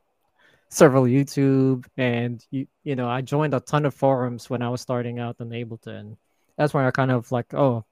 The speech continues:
this is, this is how things work." And I think one of the hardest things to understand with,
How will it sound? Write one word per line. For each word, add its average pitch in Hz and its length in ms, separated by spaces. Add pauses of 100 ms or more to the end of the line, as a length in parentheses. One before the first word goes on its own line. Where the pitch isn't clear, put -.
(100)
this 139 220
is, - 220
this 151 200
is - 460 (100)
how 120 300 (140)
things 151 280
work." 120 280 (680)
And 143 680 (280)
I 139 60
think 220 180
one 214 160
of 165 120
the 127 280 (340)
hardest 151 540
things 139 300
to 127 160
understand 123 800 (1040)
with, 143 380